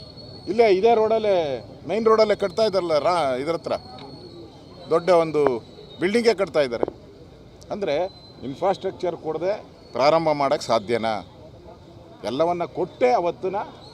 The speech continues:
ಸರ್ಕಾರ ಮಾಡಿದ್ದು, ಅದನ್ನು ಮುಂದುವರಿಸೋ ಭಾಗ ನಿಮ್ಮದಷ್ಟೇ. ಅದನ್ನು ನೀವು ಮಾಡೋದ್ರಲ್ಲಿ ವೈಫಲ್ಯ ಆಗಿದ್ದಾರೆ. ಇದರ ವಿರುದ್ಧ ನಾವು ಪ್ರತಿಭಟನೆಯನ್ನು ಮಾಡ್ತೀರಿ. ಇದನ್ನು ವಿಧಾನಸಭೆಯಲ್ಲೂ ಕೂಡ ನಿಲುವಳಿ ಮಾಡೋ, ತರೋ ಮುಖಾಂತರ ವಿಧಾನಸಭೆಯಲ್ಲಿ ಪ್ರಸ್ತಾವ ಮಾಡಿ ಇದನ್ನು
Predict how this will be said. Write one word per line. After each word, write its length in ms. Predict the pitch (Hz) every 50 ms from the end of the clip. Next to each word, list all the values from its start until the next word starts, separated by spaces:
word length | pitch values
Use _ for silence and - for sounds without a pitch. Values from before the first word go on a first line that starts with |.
| - - -
ಸರ್ಕಾರ 320 | 139 143 147 151 175 175 170 156 147
ಮಾಡಿದ್ದು, 300 | 147 143 135 131 117 139 156 156
ಅದನ್ನು 220 | 147 156 165 175 175 170
ಮುಂದುವರಿಸೋ 460 | 202 240 247 269 254 240 214 - 220 208 180
ಭಾಗ 140 | 185 175 185 247 226 196
ನಿಮ್ಮದಷ್ಟೇ. 500 | 202 220 233 202 185 147 - 131 135 101 - - - - - - - - - - - - - - - - - - - - - - - - - - - - 196
ಅದನ್ನು 220 | 240 254 262 269 254 247
ನೀವು 120 | 226 208 190 196
ಮಾಡೋದ್ರಲ್ಲಿ 480 | 208 208 202 180 180 165 165 190 247 214
ವೈಫಲ್ಯ 440 | 170 175 - - 165 165 165 156 143 131
ಆಗಿದ್ದಾರೆ. 320 | 127 131 120 127 135 123 101 87 123
ಇದರ 140 | 160 233 220 208 185
ವಿರುದ್ಧ 240 | 165 165 - - 220 262 226 - - - - - - - 113 139
ನಾವು 140 | 170 190 - -
ಪ್ರತಿಭಟನೆಯನ್ನು 640 | - 156 165 175 175 175 135 143 170 165 160 160 156 156
ಮಾಡ್ತೀರಿ. 340 | 156 156 147 - 180 175 208 202 - - - - - 120
ಇದನ್ನು 280 | 131 151 147 147 147 147 147 143 139 131
ವಿಧಾನಸಭೆಯಲ್ಲೂ 680 | 139 151 165 175 175 131 - 160 156 175 180 185 196 190 - 175
ಕೂಡ 100 | 185 196 196 147 - - - - - - - 123
ನಿಲುವಳಿ 320 | 151 165 170 175 175 175 165 156 151
ಮಾಡೋ, 180 | 151 151 151 147 139 - -
ತರೋ 160 | 139 143 156 151 156
ಮುಖಾಂತರ 360 | 139 131 151 151 139 123 147 151 147 135 131
ವಿಧಾನಸಭೆಯಲ್ಲಿ 580 | 127 143 156 160 139 156 147 143 151 147 147 - -
ಪ್ರಸ್ತಾವ 300 | 135 - - 165 170 165 160 165
ಮಾಡಿ 180 | 190 185 160 - - - - - - 123
ಇದನ್ನು 240 | 139 147 143 143 123